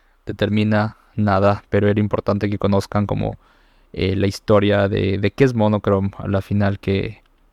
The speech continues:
que no creo que exista. A ver, si van a la página web, ahí hay un, ahí dice About Us y ahí está la información, pero si es que no lo han hecho, ya lo saben escuchando este episodio. Entonces es importante para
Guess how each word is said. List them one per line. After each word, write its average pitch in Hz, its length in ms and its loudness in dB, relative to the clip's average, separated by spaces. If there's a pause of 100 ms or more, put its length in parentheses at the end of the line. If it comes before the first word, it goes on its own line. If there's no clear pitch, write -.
(120)
que 113 140 2
no 113 340 2
creo 110 180 4
que 104 100 -6
exista. 107 520 0 (300)
A 98 80 2
ver, 101 120 2
si - 120 -4
van 104 120 2
a 107 40 2
la 104 80 -4
página 104 360 -2
web, 101 220 4
ahí 101 200 2
hay 98 140 2
un, 101 300 0
ahí 101 200 0
dice 101 560 -2
About 104 360 2
Us 104 260 0
y 101 140 -2
ahí 101 420 -2 (300)
está - 140 -2
la 101 60 0
información, 113 520 -2
pero 104 380 2 (680)
si 113 120 -4
es - 80 -4
que 104 80 -2
no 117 120 2
lo 139 80 4
han 151 80 2
hecho, - 340 -2 (260)
ya - 220 2
lo 104 100 2
saben 95 540 0 (220)
escuchando 98 640 0 (100)
este - 300 -2
episodio. - 540 0
Entonces - 440 -6
es 104 60 -2
importante 107 500 0
para 101 280 -2